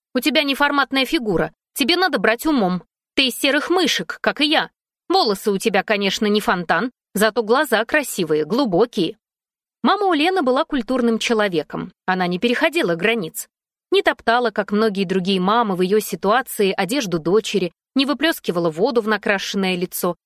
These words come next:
не орала: "Проституткой вырастешь". Но и Лена была не такой уж бунтаркой. Она освоила множество уловок, с помощью которых можно было сделать так, чтобы и волки были сыты, и овцы целы.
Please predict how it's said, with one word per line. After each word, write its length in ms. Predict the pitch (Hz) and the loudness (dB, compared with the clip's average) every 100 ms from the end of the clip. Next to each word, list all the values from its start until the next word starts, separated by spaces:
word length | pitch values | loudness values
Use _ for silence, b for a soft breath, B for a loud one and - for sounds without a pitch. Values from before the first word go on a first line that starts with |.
| _ - | _ 0
не 100 | 277 | 2
орала: 560 | 185 156 156 269 233 - _ - | 2 2 0 2 0 -4 _ -2
"Проституткой 720 | 320 - 392 254 190 - 208 | -2 0 0 0 -4 -2 0
вырастешь". 580 | 311 170 - 175 - - _ - | 0 -2 -4 -8 -8 -10 _ -2
Но 120 | 202 | 0
и 120 | 180 | 2
Лена 300 | 202 330 180 | 2 0 0
была 240 | 165 202 175 | 0 0 0
не 120 | 190 | -2
такой 260 | 269 226 | 0 0
уж 120 | 185 196 | -2 0
бунтаркой. 640 | 285 311 202 170 170 165 _ _ _ _ _ | -2 0 -2 -4 -12 -14 _ _ _ _ _
Она 220 | 196 262 | -2 0
освоила 360 | 294 330 403 359 | -2 0 0 2
множество 500 | 311 330 285 - 254 | 0 0 -2 -2 0
уловок, 380 | 247 339 330 | 2 0 -2
с 60 | - | -4
помощью 400 | - 233 220 233 | -2 0 0 0
которых 480 | 202 - 330 370 - | -2 0 0 0 0
можно 300 | 262 277 262 | -2 0 -2
было 180 | 208 208 | 0 -2
сделать 480 | 190 247 180 - - | 0 0 0 -6 -2
так, 220 | 330 - _ _ | -2 -2 _ _
чтобы 340 | - 359 233 | -4 0 0
и 40 | 180 | 0
волки 360 | 165 151 - | 0 -2 0
были 220 | 208 247 269 | 0 0 -2
сыты, 380 | - 302 339 - _ | -2 -2 -4 -8 _
и 80 | 185 | 0
овцы 400 | 196 330 - 185 | 2 0 -4 -12
целы. 400 | 175 233 165 151 | -4 -2 0 -4